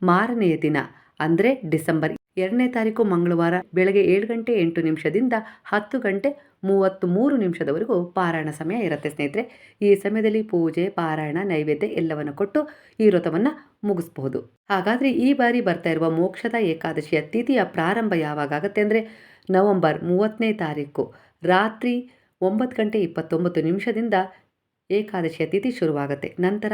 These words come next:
ಒಂದನೆಯ ತಾರೀಕು ಸೋಮವಾರ ಸಂಜೆ ಏಳು ಗಂಟೆ ಒಂದು ನಿಮಿಷಕ್ಕೆ ಈ ಏಕಾದಶಿಯ ತಿಥಿಯ ಸಮಾಪ್ತಿ ಆಗತ್ತೆ ಸ್ನೇಹಿತರೆ. ಹಾಗಾದ್ರೆ ಯಾವಾಗ ಸಮಯ, ಅದರ ಪಾರಾಯಣ ಸಮಯ ಎಲ್ಲವನ್ನ ತಿಳಿಸಿದ್ದೀನಿ.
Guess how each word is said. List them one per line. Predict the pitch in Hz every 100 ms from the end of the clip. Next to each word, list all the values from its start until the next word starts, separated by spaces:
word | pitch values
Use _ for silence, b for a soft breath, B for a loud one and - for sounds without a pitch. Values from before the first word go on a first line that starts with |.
| 208
ಒಂದನೆಯ | 190 165 214 233 233
ತಾರೀಕು | 226 208 214 214 233 233 B B -
ಸೋಮವಾರ | 208 226 240 208 180
ಸಂಜೆ | 165 233 240 247
ಏಳು | 240 170 165
ಗಂಟೆ | 165 165
ಒಂದು | 165 156 226 254
ನಿಮಿಷಕ್ಕೆ | 165 156 220 220 208 208 B B B
ಈ | 208
ಏಕಾದಶಿಯ | 208 175 170 180 165 -
ತಿಥಿಯ | 156 214 262 262 262 220
ಸಮಾಪ್ತಿ | - 147 139 160
ಆಗತ್ತೆ | 147 139 143
ಸ್ನೇಹಿತರೆ. | 139 147 143 226
ಹಾಗಾದ್ರೆ | 220 - 143 143 208 220 220 - - _
ಯಾವಾಗ | 190 196 233 233 240 226
ಸಮಯ, | 160 165 165 - _
ಅದರ | 165 165
ಪಾರಾಯಣ | 165 156 160 156 156
ಸಮಯ | 156 151 151 -
ಎಲ್ಲವನ್ನ | 175 165 143 185
ತಿಳಿಸಿದ್ದೀನಿ. | 160 147 143 170